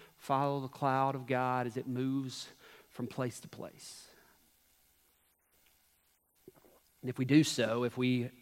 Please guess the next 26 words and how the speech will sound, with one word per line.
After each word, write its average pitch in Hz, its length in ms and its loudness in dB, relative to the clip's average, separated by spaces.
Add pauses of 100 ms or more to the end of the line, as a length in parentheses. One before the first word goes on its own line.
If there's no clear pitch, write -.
(120)
work 139 320 6
to 135 100 -2
become 131 680 4
this 127 180 -2
kind 127 180 0
of 113 80 -2
people, 120 300 2
I 117 80 6
think 131 220 0
that 117 180 -4
this 127 180 2
kind 127 340 4
of 110 120 -2 (300)
faithful 143 580 4
love 127 280 6
brings 131 260 4
us 123 100 2
to 135 120 -2
a 117 40 2
place 131 260 2
where 117 100 0
we 123 120 4
have 131 140 6
to 127 80 -2
wrestle 117 720 2
with, 113 320 2